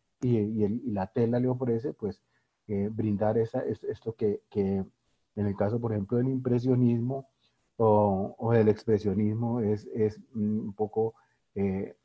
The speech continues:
lo que a la percepción le, digamos, eh, le, le reta o le produce realmente, eh, o genera,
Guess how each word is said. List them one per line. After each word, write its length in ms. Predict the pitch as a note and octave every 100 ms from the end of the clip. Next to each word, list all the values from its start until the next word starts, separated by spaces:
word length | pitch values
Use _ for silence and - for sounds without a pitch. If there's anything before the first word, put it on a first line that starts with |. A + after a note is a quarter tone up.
| _
lo 300 | A#2 A2+ G#2+
que 320 | G#2+ F#2+ - -
a 120 | - A2
la 180 | G2
percepción 800 | - G2 G2+ F#2+ - G#2+ G#2+ A#2+ G3 A3
le, 460 | A2+ A2 G#2+ A2+
digamos, 460 | G#2+ G2 G2+ A2 - _ _ _ _
eh, 200 | G2+ G2
le, 320 | F#2+ G2 G2
le 220 | - G2+ F#2+
reta 540 | A2+ A2+ A2+ B2+ -
o 240 | C#3 C#3+ C#3+
le 140 | B2
produce 600 | - G2 G2 G2 A#2+ A#2
realmente, 680 | A2 F#2 G2 G#2 G#2 A2 A2 _ _ _ _ A2+
eh, 180 | G2+ -
o 120 | A#2
genera, 580 | G#2+ G#2+ G#2+ A2 A#2+ -